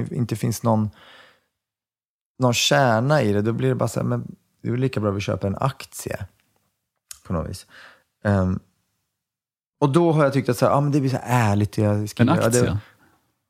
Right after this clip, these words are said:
Speaker 1: nej, men att man bara skapar något som man tror ska funka, eller jag vet inte, det är av någon annan anledning liksom.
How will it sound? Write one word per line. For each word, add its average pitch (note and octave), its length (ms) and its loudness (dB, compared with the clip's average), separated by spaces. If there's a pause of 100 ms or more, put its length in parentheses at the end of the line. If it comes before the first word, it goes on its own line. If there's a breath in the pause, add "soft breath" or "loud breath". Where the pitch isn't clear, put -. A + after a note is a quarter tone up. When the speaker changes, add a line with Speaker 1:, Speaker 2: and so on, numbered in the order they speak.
(180)
Speaker 1:
nej, B2 100 -2
men B2+ 120 2
att C3 140 -2
man C3 160 2
bara B2+ 220 2
skapar A#2+ 640 0
något G#2+ 180 -2
som - 140 -4
man G#2 120 -2
tror G#2+ 180 -6
ska - 160 -8
funka, B2 680 -2
eller A2+ 160 0
jag A2 80 2
vet A#2+ 160 -2
inte, A2 160 -2
det A2+ 60 2
är A#2+ 60 4
av A#2+ 60 -2
någon A#2+ 240 -2
annan A#2 260 0
anledning A2 960 0
liksom. - 420 -6